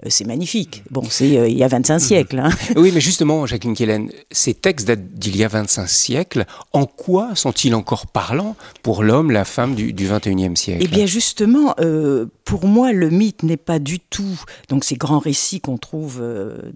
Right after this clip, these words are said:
Speaker 1: à l'origine de toutes les civilisations, ce ne sont pas des textes, euh, sur lesquels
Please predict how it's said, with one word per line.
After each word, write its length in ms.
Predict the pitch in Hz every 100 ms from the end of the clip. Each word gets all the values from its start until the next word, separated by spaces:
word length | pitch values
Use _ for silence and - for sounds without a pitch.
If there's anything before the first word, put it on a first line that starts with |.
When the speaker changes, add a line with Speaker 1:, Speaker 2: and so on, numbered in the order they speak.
| -
Speaker 1:
à 100 | 123
l'origine 440 | 127 127 127 190 151
de 80 | 120
toutes 240 | - -
les 80 | 120
civilisations, 800 | - 123 117 117 - 196 262 254 - - - 123
ce 240 | - 185
ne 60 | 165
sont 260 | - 170
pas 480 | - - 240 277 277 135
des 160 | 147
textes, 720 | - - 233 262 - - - 254 - - - -
euh, 240 | 151 143
sur 280 | 143 - 147
lesquels 460 | 143 - 214 240